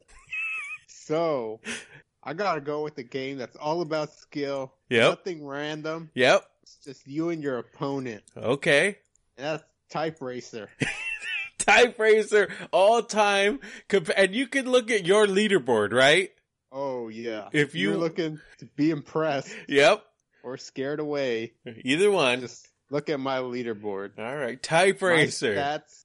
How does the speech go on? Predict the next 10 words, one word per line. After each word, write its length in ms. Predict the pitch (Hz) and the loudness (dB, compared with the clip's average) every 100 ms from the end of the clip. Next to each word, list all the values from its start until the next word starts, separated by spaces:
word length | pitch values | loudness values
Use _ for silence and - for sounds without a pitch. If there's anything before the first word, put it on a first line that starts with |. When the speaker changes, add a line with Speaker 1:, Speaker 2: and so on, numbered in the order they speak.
| _ | _
Speaker 1:
speak 280 | - 139 - | -10 -10 -10
for 160 | 117 | -10
themselves. 540 | 110 107 - 107 98 311 | -8 -10 -10 -8 -4 -4
Speaker 2:
<laughs> 60 | 226 | 0
Type 300 | 156 175 190 | 0 0 0
Racer, 600 | 175 170 - 160 143 127 _ - - - | 2 0 0 0 2 2 _ -20 -20 -8
number 420 | 135 151 170 175 | 0 0 0 -2
one 400 | 160 147 147 151 | 0 2 2 0
competitive 1160 | 131 131 123 - 151 160 165 185 190 190 185 160 - 123 | 0 -2 -2 -8 0 2 4 4 4 4 2 -2 -16 -4
game 640 | 139 151 160 160 156 | 2 4 4 2 0